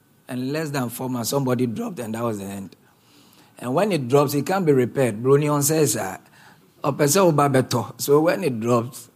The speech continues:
you, it can't be repaired. Amen. So it means that we have to manage what we have well. We have to keep them. When you come for rehearsal, don't just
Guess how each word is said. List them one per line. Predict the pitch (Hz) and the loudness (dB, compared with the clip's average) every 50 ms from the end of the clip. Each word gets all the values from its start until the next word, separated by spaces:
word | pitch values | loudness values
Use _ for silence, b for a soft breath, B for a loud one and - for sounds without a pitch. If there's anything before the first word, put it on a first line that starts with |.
| _ _ | _ _
you, | - - - 160 160 | -12 -8 -6 -4 -4
it | 160 151 156 | -4 -4 -4
can't | - 190 190 190 | -2 -2 0 4
be | 160 143 | 4 4
repaired. | 123 117 113 95 - 131 120 101 98 - | 4 4 0 -2 -2 -2 -2 -2 -4 -4
Amen. | - 117 113 117 123 139 151 160 170 B B B B B B B B B B B | -4 -2 0 0 0 0 -2 -4 -10 B B B B B B B B B B B
So | B - - - | B -12 -6 -2
it | 123 135 | 0 0
means | 143 160 190 220 226 214 180 151 | 2 2 2 4 4 2 4 4
that | 143 139 135 123 | 4 4 4 2
we | 127 131 139 131 | 0 0 2 2
have | 131 165 180 180 165 - | 2 2 2 2 0 -2
to | - 135 127 117 104 101 101 - | -2 -2 -2 -2 -2 -6 -12 -12
manage | - 131 127 139 160 175 185 185 190 185 180 180 156 139 | -8 -6 -2 0 0 0 2 2 4 4 4 4 4 2
what | 135 131 143 139 | 2 2 2 2
we | 120 120 110 104 | 2 -2 -4 -4
have | 104 117 120 120 | -2 -2 -2 -2
well. | 110 98 87 90 92 92 101 95 - b b b b b b b b _ | -2 -6 -8 -10 -10 -10 -10 -12 -14 b b b b b b b b _
We | - - 113 110 | -14 -10 -8 -4
have | 139 143 147 143 | -4 -4 -4 -6
to | - 110 95 - | -8 -12 -10 -4
keep | - 143 131 | -4 -4 -2
them. | 127 131 135 | 0 -2 0
When | 165 214 202 | 0 0 0
you | 160 | -2
come | 151 - 165 165 165 | -2 -4 -4 -4 -2
for | 139 143 127 | 0 0 0
rehearsal, | 120 123 117 123 135 139 131 127 139 139 139 131 135 | 0 0 0 0 0 0 0 -2 -2 -2 -2 -4 -6
don't | 139 143 160 165 185 196 202 196 175 | -8 -10 -8 -8 -8 -8 -8 -8 -6
just | 160 170 165 160 143 - - | -4 -4 -4 -4 -4 -10 -14